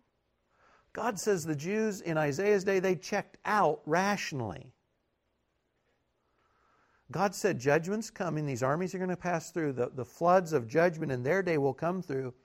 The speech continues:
And they've said, "Well, they're not gonna reach us." And they didn't say so because there was some rational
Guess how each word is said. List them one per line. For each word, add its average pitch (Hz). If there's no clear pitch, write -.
And 165
they've 202
said, 185
"Well, 165
they're 185
not 214
gonna 254
reach 247
us." 147
And 175
they 180
didn't 262
say 247
so 180
because 160
there 160
was 151
some 147
rational 170